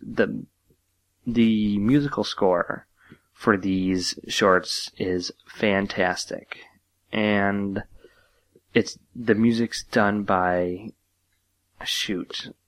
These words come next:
shoot, I cannot, I'm not recalling the, s-, I, I don't know his first name. Last name is Timberg,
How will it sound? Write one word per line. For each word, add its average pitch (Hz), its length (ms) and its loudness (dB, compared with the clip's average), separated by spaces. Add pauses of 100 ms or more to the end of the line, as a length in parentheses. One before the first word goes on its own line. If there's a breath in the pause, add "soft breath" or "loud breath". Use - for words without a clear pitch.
shoot, - 360 -10
I 85 60 -8
cannot, 110 500 2
I'm 98 240 -4 (720 soft breath)
not 117 260 4
recalling 101 460 0
the, 104 240 -2 (180)
s-, - 480 -6 (140)
I, 120 180 2 (120)
I - 20 6
don't 147 100 4
know 139 80 4
his 117 140 2
first 110 240 4
name. 95 160 -2
Last 113 280 2
name 123 160 2
is - 120 -4
Timberg, 90 580 -4